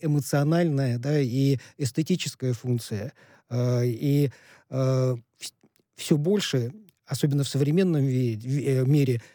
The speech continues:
люди приходят, э, на экскурсию не за информацией, а за эмоциями, за настроением и, э, за, э, тем, чтобы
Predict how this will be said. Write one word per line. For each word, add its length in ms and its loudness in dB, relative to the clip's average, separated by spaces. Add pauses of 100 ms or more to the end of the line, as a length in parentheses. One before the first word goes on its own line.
(100)
люди 300 2
приходят, 640 0
э, 140 0
на 160 2
экскурсию 760 0
не 280 2
за 200 2
информацией, 760 2
а 160 -4
за 200 2
эмоциями, 640 -2
за 160 -2
настроением 840 0 (340)
и, 300 4 (280)
э, 140 0
за, 420 2 (380)
э, 360 2 (220)
тем, 360 2 (140)
чтобы 460 0